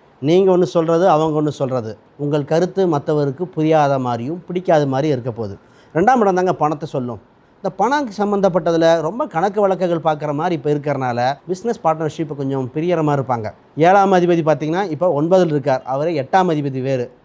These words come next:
அப்ப அந்த ஏழு, எட்டு, ஒன்பது கனெக்ஷன் வரும்போது சின்ன சின்ன பிரச்சனைகள் வரும். இந்த கடகராசி ஒரே ஒரு சூட்சமம் சொல்றேன் பாருங்க. ஆண் பெண் ரெண்டு பேர் சேர்ந்து இந்த கடகராசி இப்ப பார்ட்னர்ஷிப் தவறான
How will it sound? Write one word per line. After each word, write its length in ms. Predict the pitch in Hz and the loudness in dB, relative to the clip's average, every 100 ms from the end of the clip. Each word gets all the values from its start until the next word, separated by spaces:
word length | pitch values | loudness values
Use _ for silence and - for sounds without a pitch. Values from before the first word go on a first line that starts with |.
| _ _ _ | _ _ _
அப்ப 320 | 127 123 135 131 | -8 0 2 2
அந்த 180 | 123 | 0
ஏழு, 400 | 123 147 180 202 | -4 0 2 4
எட்டு, 320 | 175 156 190 156 | 2 2 0 0
ஒன்பது 420 | 151 165 160 147 | 2 2 2 -2
கனெக்ஷன் 240 | 147 160 | -4 -4
வரும்போது 560 | 143 135 127 131 156 240 | -2 -2 -2 -4 -4 -4
சின்ன 160 | 151 | -4
சின்ன 220 | 139 135 127 | -4 -4 -6
பிரச்சனைகள் 500 | 127 120 147 123 113 | -6 -4 -2 -2 -4
வரும். 140 | 120 | 0
இந்த 60 | 151 | 2
கடகராசி 400 | 180 190 180 156 | 6 4 4 2
ஒரே 160 | 165 | 4
ஒரு 140 | 185 160 | 4 2
சூட்சமம் 280 | 175 180 165 | -2 -2 -2
சொல்றேன் 260 | 143 143 | 0 -2
பாருங்க. 420 | 139 131 123 143 180 _ _ _ _ _ - | 0 -2 0 -4 -4 _ _ _ _ _ 0
ஆண் 380 | 156 214 247 151 - | 4 4 2 -6 -2
பெண் 260 | 185 214 147 | 0 -2 -6
ரெண்டு 260 | 151 170 | -4 -2
பேர் 160 | 170 190 | 0 -2
சேர்ந்து 460 | 180 160 160 170 202 | 0 0 0 0 -2
இந்த 120 | 135 | -2
கடகராசி 400 | 139 156 151 143 | 0 2 0 0
இப்ப 160 | 165 131 | -6 -4
பார்ட்னர்ஷிப் 480 | 139 139 143 127 151 | -4 -4 -6 -10 -8
தவறான 520 | 131 123 139 147 160 | -4 -2 0 2 0